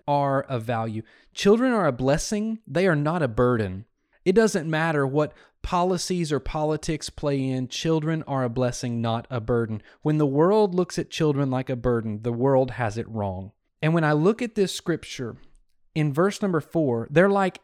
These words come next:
arrows in the hand of a warrior." That's what the children are. "My children are like arrows in my hand." Now, here's what we need to understand today.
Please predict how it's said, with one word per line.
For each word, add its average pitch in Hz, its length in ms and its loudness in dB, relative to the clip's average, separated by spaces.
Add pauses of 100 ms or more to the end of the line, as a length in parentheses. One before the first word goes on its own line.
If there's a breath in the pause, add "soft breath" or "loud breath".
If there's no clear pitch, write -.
arrows 151 600 0
in 143 100 0
the 135 80 -2
hand 180 580 -4
of 143 120 -2
a 139 80 0
warrior." 135 680 -2 (340)
That's 202 260 -2
what 233 140 0
the 160 80 0
children 147 420 2
are. 110 300 -4 (380)
"My 202 240 2
children 190 440 4
are 151 220 4
like 143 280 0 (100)
arrows 202 640 2 (100)
in 160 180 -2
my 143 200 0
hand." 120 540 -10 (320)
Now, 151 120 -2
here's 202 400 -4
what 175 280 0 (280)
we 147 180 -2
need 151 160 0
to 151 100 -4
understand 131 460 -4
today. 107 260 -8